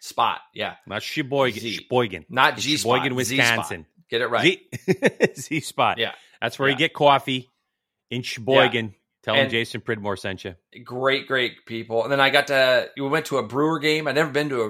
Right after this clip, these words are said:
Speaker 1: you know, G-Dub, I mean, you and I, we like our sports, but we don't go out of our way to go to sporting events. But I, I got this, like, kinda,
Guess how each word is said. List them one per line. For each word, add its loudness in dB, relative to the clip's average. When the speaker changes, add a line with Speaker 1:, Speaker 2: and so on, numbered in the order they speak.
Speaker 1:
you -4
know, 2
G-Dub, 2
I 2
mean, -4
you 0
and 0
I, 4
we -2
like 6
our 2
sports, -2
but -10
we 0
don't 2
go 2
out 4
of 2
our 2
way 0
to -4
go -2
to -4
sporting -8
events. -12
But -2
I, 6
I 8
got 4
this, -6
like, 0
kinda, 0